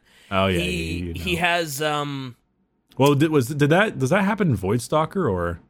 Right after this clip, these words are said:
Speaker 2: Yeah, it ha-, well, yeah, yeah, it happens in Voidstalker.
Speaker 1: We'll, we'll wait then. We'll wait then.
Speaker 2: No,
Speaker 1: But
Speaker 2: no, no. I, I think they mention what he has near the very end of Blood Reaver.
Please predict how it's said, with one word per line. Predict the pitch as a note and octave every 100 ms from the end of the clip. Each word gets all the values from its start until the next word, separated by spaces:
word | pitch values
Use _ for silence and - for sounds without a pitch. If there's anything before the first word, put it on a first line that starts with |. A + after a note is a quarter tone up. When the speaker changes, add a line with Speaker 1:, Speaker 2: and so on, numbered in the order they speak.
| -
Speaker 2:
Yeah, | E3 D#3+ G#2+
it | A2 C#3+
ha-, | D3+ D#3+
well, | D#3+ F3+ F3 E3+ D#3 C#3+ _ -
yeah, | C4+
yeah, | G#3 E2 -
it | G3+
happens | F3+ C3 G#2
in | G#2+
Voidstalker. | F#2+ F2+ -
Speaker 1:
We'll, | F3+ E3
we'll | F3 F#3+
wait | E3 F#2+
then. | A#2+ F2+ F#2
We'll | G#2+ A2
wait | G2+ D#2+
then. | E2+ F2 F2+
Speaker 2:
No, | C4+
Speaker 1:
But |
Speaker 2:
no, | D4 G#3+ D#3+
no. |
I, | E3+ F#3+
I | G#3
think | C4+ C#4+
they | C#4+
mention | A#3 F#3 F#3+ G3 - C#3+ C3 B2+ - _ -
what | E3 D3
he | - C#3+
has | C#3+ C#3 C3 A#2+ A#2 - _ _ _
near | D3 C#3+ C#3+ C#3+ D3 D3
the | B2+ B2
very | A2 B2 C3 C3 C3+ C3+ -
end | B2+ B2 A2+ G#2+ G2+ _
of | G#2+ G#2+ G#2 G2 F#2 -
Blood | G#2+ G2 F2
Reaver. | E2+ D2+ B1+ C#2+